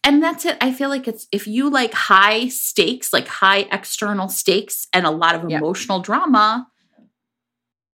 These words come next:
Speaker 1: this is gonna deliver that every time.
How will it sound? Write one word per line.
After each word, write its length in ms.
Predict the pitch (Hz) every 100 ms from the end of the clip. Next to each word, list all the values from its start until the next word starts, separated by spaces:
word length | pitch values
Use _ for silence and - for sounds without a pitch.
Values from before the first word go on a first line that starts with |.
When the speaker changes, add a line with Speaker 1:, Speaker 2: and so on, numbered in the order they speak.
| _ 214
Speaker 1:
this 500 | 180 247 320 - - 196
is 220 | 196 196
gonna 280 | 202 190 165
deliver 440 | 160 156 147 107
that 240 | 65 53 -
every 320 | 147 147 127
time. 360 | - - -